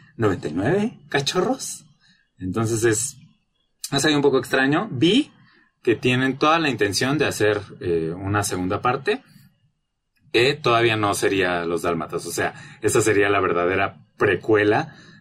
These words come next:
de Ciento un Dálmatas y no esta. Y sí, porque ahí, o sea, al final de esta, como que yo no siento que esa Cruella pueda llegar a ser capaz de querer asesinar a noventa y nueve cachorros por hacerse <laughs> un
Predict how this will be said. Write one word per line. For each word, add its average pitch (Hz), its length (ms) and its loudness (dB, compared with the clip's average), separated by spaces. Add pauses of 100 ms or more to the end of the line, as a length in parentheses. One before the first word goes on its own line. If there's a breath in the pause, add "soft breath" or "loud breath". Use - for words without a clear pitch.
de 87 160 0
Ciento 92 320 -2
un 95 120 -2
Dálmatas 110 460 0
y 98 40 -4
no 85 220 -4
esta. - 380 -6 (500 soft breath)
Y 90 120 -6
sí, 123 200 0
porque 95 320 2
ahí, 107 540 2
o 95 80 -8
sea, 101 160 0
al 92 80 0
final 101 280 -2
de 113 200 2
esta, 131 440 -2 (360 loud breath)
como 92 180 -8
que 95 100 0
yo 107 140 2
no 107 140 2
siento 104 420 0
que 92 160 2
esa 92 220 0
Cruella 98 480 2
pueda 95 840 -2
llegar 90 260 -2
a 87 60 0
ser 90 200 0
capaz 90 300 0
de 92 120 0
querer 82 300 -2 (200)
asesinar 80 560 -6 (100)
a 73 300 -10 (340 soft breath)
noventa 87 280 -4
y 82 40 -2
nueve 85 240 0
cachorros 101 460 -2
por 78 160 -2
hacerse 82 420 -4
<laughs> - 0 -
un 101 380 -4